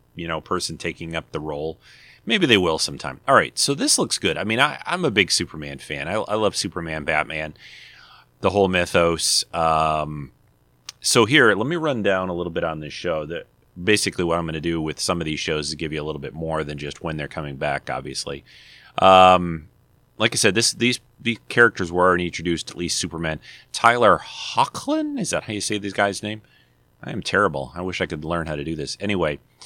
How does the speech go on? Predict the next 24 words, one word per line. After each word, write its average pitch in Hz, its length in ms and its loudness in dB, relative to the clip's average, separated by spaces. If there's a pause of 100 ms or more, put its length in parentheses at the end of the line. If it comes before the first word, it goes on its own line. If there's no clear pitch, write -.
(400)
um, 87 640 4 (1500)
the, 87 540 -2
um, 82 480 0
she, - 260 -4
he's 123 200 4
Clark 98 220 6
Kent 82 180 -4
Superman. 135 480 -4 (240)
I - 80 -4
think 208 140 -4
he's 156 140 0
good 101 220 6
in - 80 2
the 87 100 2
role. 82 380 2 (380)
I, 85 220 -10
I, 90 140 -8 (100)
I 95 40 -4
think 98 280 -6
he 95 160 -2
looks 90 300 0
the 90 100 -4
part, 80 460 -2 (380)
uh, 76 340 -4